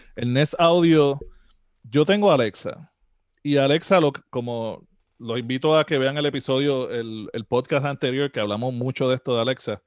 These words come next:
Ya Alexa, lo que se ve, promete. Eh, tienen, Alexa va a ser mucho más rápido por el procesador que ya tienen. Eh, va a ser on-device, eh,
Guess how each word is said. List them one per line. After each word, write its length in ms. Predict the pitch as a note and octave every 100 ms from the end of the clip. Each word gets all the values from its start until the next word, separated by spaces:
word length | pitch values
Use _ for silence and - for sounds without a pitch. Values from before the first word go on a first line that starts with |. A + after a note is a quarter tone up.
| _ _ _ _ _
Ya 500 | - A2 C3+ D3 F3
Alexa, 440 | E3+ F3+ - E3 C#3
lo 160 | C3
que 120 | B2+
se 160 | B2 B2
ve, 320 | A#2+ D3+ D#3+ _
promete. 640 | - C3 B2+ C#3 B2 A2 C#3 _ _ _ _ _
Eh, 640 | A#2+ A#2 A2 A2 G#2 G2 F#2+ -
tienen, 520 | A#2+ B2+ C#3 A2 D#2+ _
Alexa 420 | A#2+ A#2+ B2 -
va 100 | D3 D3
a 20 |
ser 200 | D3+ C#3+
mucho 300 | C3+ C#3+ D3
más 140 | B2+
rápido 540 | D3 D#3 D3 C#3+ C3+ B2+
por 160 | A#2+
el 60 | A2
procesador 420 | A#2 A2+ A2+ A2+
que 120 | C#3
ya 160 | C3 B2
tienen. 640 | D#3 D#3 D#3 D3 C#3+ C#3+ _ _ _
Eh, 440 | - A#2 A2+ A2 A2 A2+
va 60 |
a 40 | A#2
ser 180 | C#3+ C#3
on-device, 920 | C3 C#3 C#3 C3 C3 C3+ C3+ C3+ C3 -
eh, 340 | B2+ A#2+ A#2